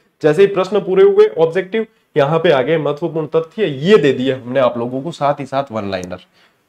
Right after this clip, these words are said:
जो नए चैप्टर हैं उनके वन लाइनर दिए, सभी के नहीं, क्योंकि नए चैप्टर का ही मैंने बोला था आप लोगों को, तो ये आ गए उसके वन लाइनर। ठीक है, अब ये जंतुओं में पाचन,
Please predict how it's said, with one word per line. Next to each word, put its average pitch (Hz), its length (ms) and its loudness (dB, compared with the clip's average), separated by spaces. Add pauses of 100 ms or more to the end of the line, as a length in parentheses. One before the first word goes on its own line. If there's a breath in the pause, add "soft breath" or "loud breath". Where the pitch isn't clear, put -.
(200)
जो 214 180 6
नए 196 240 6 (320)
चैप्टर 180 300 4
हैं 190 160 0
उनके 202 320 2
वन 175 180 4
लाइनर 180 240 2
दिए, 185 240 -4
सभी 180 260 -2
के 190 120 0
नहीं, 170 180 -2 (280 loud breath)
क्योंकि 175 180 -4
नए 175 280 6
चैप्टर 175 360 0
का 190 100 4
ही 190 100 4
मैंने 170 200 2
बोला 151 220 2
था 156 120 6
आप 139 160 0
लोगों 135 200 -4
को, 175 200 -6 (260 loud breath)
तो 160 60 -2
ये 147 160 0
आ 147 100 6
गए 131 160 -2
उसके 131 280 -4
वन 101 180 -6
लाइनर। 90 300 -8 (280)
ठीक 156 160 -12
है, 202 80 2
अब 123 220 -2
ये 123 120 -2
जंतुओं 143 400 0
में 160 140 2
पाचन, 156 340 2